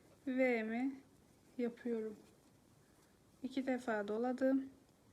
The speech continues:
Üçüncü trabzanın tepesine batıyorum. Üç seferde çıkardığım trabzanımı yapıyorum. İki zincir çekiyorum. Başını iki defa doluyorum. Aynı yere batarak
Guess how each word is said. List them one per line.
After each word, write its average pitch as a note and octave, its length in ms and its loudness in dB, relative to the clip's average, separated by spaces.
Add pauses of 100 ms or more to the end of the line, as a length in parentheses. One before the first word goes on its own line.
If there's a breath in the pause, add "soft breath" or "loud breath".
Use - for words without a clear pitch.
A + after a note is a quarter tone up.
(420 soft breath)
Üçüncü A#3+ 400 -2
trabzanın B3+ 720 0
tepesine B3+ 600 0
batıyorum. C4+ 640 0 (1300 soft breath)
Üç C#4+ 180 0
seferde G3+ 640 -4
çıkardığım A3+ 640 -2
trabzanımı B3+ 720 4
yapıyorum. C4+ 720 4 (720 loud breath)
İki C#4 300 0
zincir G#3+ 420 0
çekiyorum. C4 720 2
Başını A3+ 340 -2
iki G3+ 220 -6
defa C4 400 0
doluyorum. C4+ 680 2
Aynı C#4+ 300 6
yere A3 280 -2
batarak C4 460 -2